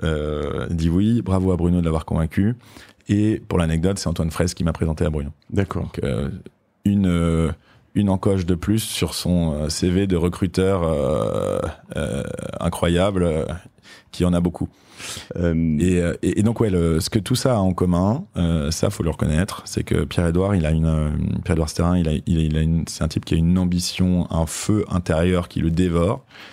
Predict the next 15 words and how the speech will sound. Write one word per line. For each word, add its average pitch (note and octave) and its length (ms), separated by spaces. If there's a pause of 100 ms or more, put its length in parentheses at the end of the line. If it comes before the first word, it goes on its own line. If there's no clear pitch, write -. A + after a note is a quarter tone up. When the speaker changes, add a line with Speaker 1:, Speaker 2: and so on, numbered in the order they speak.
(380)
Speaker 1:
Et G2+ 120
ce A2+ 180
feu-là, G2+ 540
une F#2 120
fois G2 140
que G#2 60
tu - 120
l'as F2 140
vu, F#2+ 120
une G#2+ 100
fois F2 140
que - 40
tu - 80
l'as F2 140
senti, G2 520